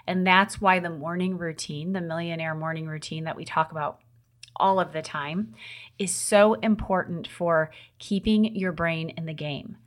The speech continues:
So I want you to literally cut out the people that are bringing negativity and maybe talking about other people or talking about a leader or talking about why people don't have success.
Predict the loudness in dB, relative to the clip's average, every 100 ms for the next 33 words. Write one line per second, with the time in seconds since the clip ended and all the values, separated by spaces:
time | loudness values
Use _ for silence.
0 | _ _ -12 0 4 4 2 2 6 6
1 | 4 0 -6 -4 -2 -2 -6 -6 -6 -6
2 | -4 -6 -8 _ -12 -8 -4 0 2 2
3 | 2 -2 -4 -8 _ _ -12 -4 4 4
4 | 4 0 4 4 2 -4 -12 _ -8 -4
5 | -2 0 2 2 2 0 0 -2 -2 -2
6 | -4 -4 -4 -4 -6 -8 -10 -10 -10 -12
7 | -10 -4 -4 -4 -2 -4 -2 -8 -2 -2
8 | -2 -4 -4 -6 -4 -4 2 2 2 -6
9 | -6 -6 -6 -6 -6 0 0 0 -2 -4
10 | -2 0 4 4 2 0 2 2 2 -4
11 | -18 -10 0 0 2 2 4 4 4 -4
12 | -4 -4 2 2 4 2 2 0 0 0
13 | -8 -2 2 2 0